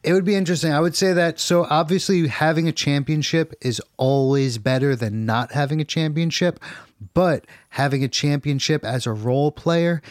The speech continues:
is not as impressive as having a championship as one of the top two or three key guys.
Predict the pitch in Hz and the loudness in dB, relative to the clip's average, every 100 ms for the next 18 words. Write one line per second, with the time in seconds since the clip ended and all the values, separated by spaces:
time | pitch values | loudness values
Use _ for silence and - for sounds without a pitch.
0 | - _ 123 117 120 123 131 139 - _ | -20 _ -6 -2 -2 0 0 0 -4 _
1 | _ _ - 131 139 139 131 120 - 143 | _ _ -4 0 2 2 0 -4 -6 -4
2 | 127 - 127 - 156 131 113 117 123 123 | -4 -2 -2 0 -2 -2 -4 -4 -2 -2
3 | 113 110 - 123 120 123 110 139 120 - | -4 -4 -2 -4 -2 -4 -2 -2 -4 -8
4 | - - - 131 120 131 123 110 113 - | -20 -14 -2 -2 2 0 0 -2 -6 -2
5 | 143 123 - - - 135 123 - 131 127 | -2 -2 -4 -4 0 2 0 0 -2 0
6 | 120 - - 139 117 117 101 95 101 - | -2 -8 -4 -2 0 -2 -4 -8 -8 -6
7 | - | -8